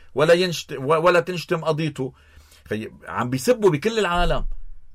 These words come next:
ما فيك تسب بكل العالم. إذا سبينا، ليش، ليش مين قال لك إنه هيدا الشيعي منه لبناني وهيدا القواتي منه لبناني وهيدا المردة منه لبناني وهيدا الأمل منه لبناني وهيدا المستقبل منه لبناني؟ مين قالكن إنه في عونية معكن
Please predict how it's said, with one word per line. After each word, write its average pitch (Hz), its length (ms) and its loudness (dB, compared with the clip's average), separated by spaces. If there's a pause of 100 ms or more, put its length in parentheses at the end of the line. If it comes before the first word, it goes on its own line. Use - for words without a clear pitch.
(260)
ما 175 140 0
فيك 233 220 -2
تسب 165 320 -2
بكل 147 260 -4
العالم. 131 400 -2
إذا 117 140 -2
سبينا، 135 420 -2
ليش، 127 260 0 (260)
ليش 143 200 0
مين 233 140 -2
قال 220 160 2
لك 175 200 0
إنه 160 160 -2
هيدا 160 240 2
الشيعي 156 360 -2
منه 143 220 -4
لبناني 120 520 -4 (680)
وهيدا 165 340 6
القواتي 147 480 -2
منه 131 260 -4
لبناني 123 520 0 (420)
وهيدا 151 340 4
المردة 151 460 4
منه 135 260 -4
لبناني 120 540 -4 (280)
وهيدا 147 380 4
الأمل 139 400 0
منه 131 240 -4
لبناني 113 480 -8
وهيدا 151 280 0
المستقبل 135 540 -2
منه 127 220 -8
لبناني؟ 120 380 -8
مين 190 180 -6
قالكن 196 340 -4
إنه 165 140 -4
في 160 140 -2
عونية 160 480 -2
معكن 175 420 -2